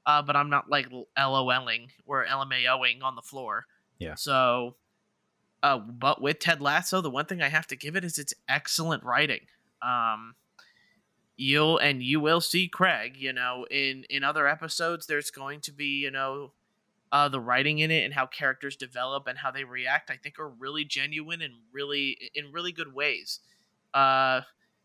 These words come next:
Speaker 1: it's funny how many life lessons I actually could take from Ted
Speaker 2: <laughs>
Speaker 1: Lasso and apply it to my own life, where Ted Lasso started out as an N B C gag where, you know, of,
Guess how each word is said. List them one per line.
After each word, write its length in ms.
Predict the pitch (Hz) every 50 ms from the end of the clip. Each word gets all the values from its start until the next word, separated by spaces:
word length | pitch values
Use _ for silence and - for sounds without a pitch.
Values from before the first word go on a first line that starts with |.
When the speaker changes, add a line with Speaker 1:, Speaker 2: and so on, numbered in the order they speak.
| _ _ -
Speaker 1:
it's 180 | 147 156 -
funny 320 | - - 170 170 175 185 185
how 100 | 180 165
many 240 | 160 160 156 151 143
life 320 | 127 139 151 151 - -
lessons 360 | 127 135 151 151 - 156 143
I 120 | 143 127 135
actually 380 | 131 131 - - - 139 127
could 200 | - - 139 131
take 240 | - 143 131 127 -
from 180 | - 135 127 131
Ted 260 | - - 127 - -
Speaker 2:
<laughs> 20 |
Speaker 1:
Lasso 580 | 123 117 113 - - - - 110 110 110 98 73 71
and 440 | 120 131 123 123 123 120 120 120 - - _ _ _ _ _ _ _ _ _ _ -
apply 340 | 135 123 - 147 147 143 143
it 120 | 139 -
to 80 | - 151
my 180 | 143 139 135 131
own 200 | 131 131 127 123
life, 440 | 127 131 131 113 98 - - - - 131
where 460 | 127 131 127 131 127 123 120 120 _ _ _ _ _ _ _ _ _ _ _ _ _ _ _ _ _ _ _ -
Ted 200 | - 175 175 156
Lasso 400 | 143 139 139 151 175 - 151 135
started 400 | - - - 139 135 135 135 131
out 160 | 131 135 135
as 120 | 135 131 123
an 120 | 110 113 -
N 180 | 127 135 143 139
B 160 | 135 135 131
C 380 | 127 - - 147 139 135 123 113 -
gag 480 | 131 131 143 143 131 120 123 123 - 139 127 120
where, 240 | 127 135 131 127 123
you 160 | 123 123 120
know, 320 | 123 117 120 120 120 120 _ _ _ _ _ _ _ _ _ _ _ _ -
of, 640 | - 131 131 127 127 123 127 127 123 - - - -